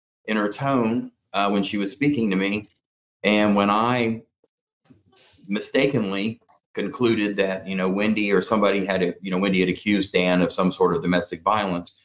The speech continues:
uh, which I had warned Dan I was worried about because it's something that happens in, uh, family law situations where people try to gain a tactical advantage by false, making false allegations of domestic violence. So when I went there thinking that's what the officer was calling me about,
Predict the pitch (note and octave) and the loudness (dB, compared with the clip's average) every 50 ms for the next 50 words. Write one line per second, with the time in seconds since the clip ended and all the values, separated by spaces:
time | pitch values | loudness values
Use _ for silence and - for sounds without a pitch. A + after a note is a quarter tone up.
0 | _ _ _ _ _ F#2 F#2 F2+ F2+ F2 - F#2+ F2 F2+ F2 F2 F2+ F#2 F#2 F#2 | _ _ _ _ _ -4 -2 0 0 0 0 -2 -2 -2 0 0 0 2 2 2
1 | F#2+ F#2 F#2+ F2+ F2+ F2 E2 D#2+ E2 - - G2+ G#2+ G#2+ G#2 G2+ G2 F2+ D#2+ E2 | 2 2 2 0 0 0 0 -2 -2 -4 -2 0 2 2 2 2 0 -2 -4 -4
2 | E2 E2+ F2 - F2 F2 - F2+ E2+ - - - - - F#2 F2 - - F#2 F2 | -4 -6 -6 -6 -10 -10 -8 -8 -10 -8 -10 -12 -6 -4 -4 -4 -2 -2 -4 -4
3 | D#2+ E2 G2+ G2+ G#2+ G2 - F2+ E2+ F2+ - - - _ _ _ _ _ _ _ | -4 -4 -4 -2 -2 -4 -4 -8 -12 -12 -14 -16 -20 _ _ _ _ _ _ _
4 | _ _ - F#2 F#2 F2+ F2+ E2+ E2 E2 E2 - G#2+ G2 F#2+ F#2 F#2 F#2 F2 F2+ | _ _ -2 0 2 2 2 2 2 0 -2 -2 -2 0 0 2 0 2 2 2
5 | F2 F2 F2+ F2+ F2+ F2 F2 - - - - - _ _ - - - - - G#2 | 2 2 2 0 0 -2 -6 -10 -16 -20 -20 -20 _ _ -16 -14 -10 -6 -6 -4
6 | - G#2 F#2+ G2 G2 G2 F#2+ - E2+ F2 F#2 F#2+ - - - E2 - F#2+ F#2 - | -2 0 2 2 2 2 0 -2 -4 -4 -4 -4 -4 -6 -6 -4 -4 -4 -6 -6
7 | F2 - - F2+ E2+ F2+ F2 F#2 F2 F2 E2+ E2+ - G2 F#2 - - - F2+ E2+ | -6 -4 -2 -2 -2 0 0 0 0 0 -2 -4 -4 -4 -4 -4 -4 -4 -2 0
8 | D#2+ F2+ G2 G2 F2+ F2 E2+ - - E2+ E2+ E2 - G2 F2+ D#2 - - - - | 0 2 0 0 0 -2 -4 -4 -4 -4 -4 -2 -2 -2 -2 -2 -2 -6 -6 -6
9 | F#2+ F#2 F2+ F2+ E2+ - F#2+ F#2 F#2 - F#2+ F2+ F2 F2 F2 F2+ F2+ F2 - F2 | -6 -4 -4 -4 -2 0 0 0 0 0 0 0 0 2 2 0 0 -2 -4 -8
10 | - F2 D#2+ E2+ F2+ F2 E2+ - - - - G#2 A2+ A2 G#2 F#2+ F2+ - - - | -8 -8 -4 -2 -2 -2 -2 -4 -6 -6 -4 -2 -2 0 -2 -2 -4 -6 -10 -14
11 | - _ _ _ _ _ _ _ _ _ _ _ - - - A#2 A2+ A2+ A2+ A2+ | -16 _ _ _ _ _ _ _ _ _ _ _ -2 2 4 6 6 6 6 4
12 | A2+ C3 C#3+ C#3 B2+ A#2+ A2+ A2+ A2 B2 A#2 A2 A2 A2 G#2+ G#2 A2 A#2 - - | 4 4 4 4 4 4 4 4 4 2 0 0 0 -2 -2 0 -2 -2 0 -2
13 | A2 F#2+ - G2 G2+ G#2+ G#2+ G2+ - - - F#2+ F#2 F#2+ - - - F3 E3 D#3 | -2 -2 0 0 2 2 0 0 -2 -4 -4 -2 -2 -4 -4 -4 -2 0 2 2
14 | C#3+ B2 A2+ G2+ G2 F#2+ F#2 F2 F#2 F2+ F2+ F#2 G2 - - - | 2 0 0 0 -2 -4 -4 -4 -6 -6 -6 -6 -6 -8 -10 -16